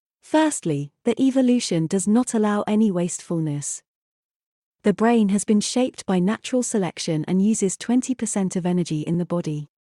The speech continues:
A brain that only worked with ten percent of its power would not be worth the high cost and would be excluded from the gene pool.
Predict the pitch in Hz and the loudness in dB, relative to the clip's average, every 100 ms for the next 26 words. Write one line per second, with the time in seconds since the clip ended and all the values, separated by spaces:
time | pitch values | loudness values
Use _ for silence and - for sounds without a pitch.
0 | _ _ _ _ _ _ - 233 233 254 | _ _ _ _ _ _ -2 0 4 4
1 | 269 254 - 220 214 190 175 156 - 175 | 4 2 2 2 4 2 0 -4 -6 -6
2 | - - 247 240 233 208 190 185 175 - | -6 -2 -2 -2 -2 -2 -4 -4 -6 -6
3 | - 190 160 170 190 233 - 226 190 190 | -6 -4 -2 -2 0 0 0 -2 0 -2
4 | 165 - 175 - 233 - 185 151 - - | -2 -6 -8 -6 -8 -6 -6 -6 -8 -8
5 | 196 190 180 196 185 - - 233 175 151 | -2 -2 0 -2 -2 -4 -2 0 0 -2
6 | - 180 180 - 180 180 - 180 139 135 | -2 -2 -2 -2 -2 -2 -4 -6 -6 -8